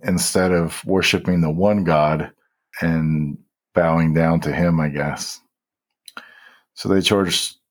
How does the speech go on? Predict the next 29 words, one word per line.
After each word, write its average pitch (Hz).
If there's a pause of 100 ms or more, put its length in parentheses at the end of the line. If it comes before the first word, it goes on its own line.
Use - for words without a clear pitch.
(100)
chose -
to -
bow 87
down 85
to 82
a 73
goddess, 82 (100)
Danu. 82 (680)
She's 101
like 110
a 98
forest -
goddess 113 (440)
who 101 (140)
is, 98 (440)
it's 110
all 104
about 90
nature, 92
and 80 (260)
she, 107
she -
wears 104
a 90
big 87
horned 98 (120)
headdress. 95 (260)
So -
then 135